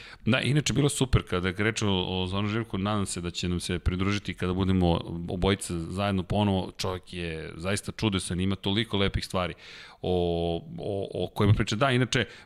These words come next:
bilo je jedno od zahteva da, da, da napravimo i posebne priče o,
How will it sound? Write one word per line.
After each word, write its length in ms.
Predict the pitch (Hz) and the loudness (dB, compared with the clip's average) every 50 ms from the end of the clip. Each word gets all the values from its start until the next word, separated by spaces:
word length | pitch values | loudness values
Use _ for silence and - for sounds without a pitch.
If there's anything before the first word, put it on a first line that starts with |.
| - - | -8 -2
bilo 240 | 120 131 147 151 | 0 4 6 6
je 40 | 143 | 6
jedno 140 | 139 135 143 | 6 6 4
od 60 | 131 | 4
zahteva 360 | 131 127 131 - - 127 123 | 4 2 0 0 -2 -2 0
da, 260 | 110 107 104 101 98 98 | 2 2 4 4 4 2
da, 320 | 95 101 98 98 98 98 | 2 2 4 4 4 2
da 120 | 98 101 101 | 2 0 0
napravimo 840 | 104 104 104 - - 113 113 110 98 95 92 90 87 87 82 82 87 87 85 | 0 0 2 2 2 2 4 2 2 4 4 4 2 2 2 0 -4 -6 -8
i 440 | 90 92 92 90 92 90 90 90 90 - | -6 -4 -4 -2 -2 -2 -2 -2 0 0
posebne 340 | - 110 104 - - 113 107 | 0 0 0 0 0 0 2
priče 400 | 101 - 117 110 101 - - 104 95 | 2 2 0 0 -2 -2 -4 -2 -2
o, 280 | 92 87 87 87 85 | 0 -2 -2 -2 -4